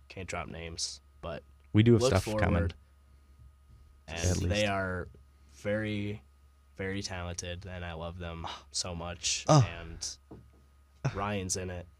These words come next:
Speaker 2: I am in
Speaker 1: and
Speaker 2: it.
Speaker 1: He's, he's a great guitarist.
Speaker 2: Thank
Speaker 1: and
Speaker 2: you.
Speaker 1: I think that everybody else in the band is also wonderful, and I love them. So go follow Beach Tower Music.
Speaker 2: All right. Anything for us two to promote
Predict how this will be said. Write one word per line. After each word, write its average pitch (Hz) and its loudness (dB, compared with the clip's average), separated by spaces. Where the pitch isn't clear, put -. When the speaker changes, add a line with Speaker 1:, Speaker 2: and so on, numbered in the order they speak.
Speaker 2:
I 113 8
am 117 8
in 101 8
Speaker 1:
and 98 6
Speaker 2:
it. - -8
Speaker 1:
He's, 85 0
he's 92 -10
a 85 -8
great 82 -8
guitarist. 78 -10
Speaker 2:
Thank - 2
Speaker 1:
and 95 2
Speaker 2:
you. - 0
Speaker 1:
I 85 -10
think 80 -14
that 92 -12
everybody 85 -10
else 82 -6
in 87 -12
the 85 -12
band 82 -14
is 80 -8
also 80 -8
wonderful, - -16
and 85 -14
I 82 -14
love 76 -16
them. 60 -18
So - -8
go 92 -8
follow 87 -6
Beach 78 -8
Tower 85 -10
Music. 76 -14
Speaker 2:
All 95 0
right. 123 0
Anything 120 8
for 104 6
us 104 8
two - 8
to 123 10
promote 131 4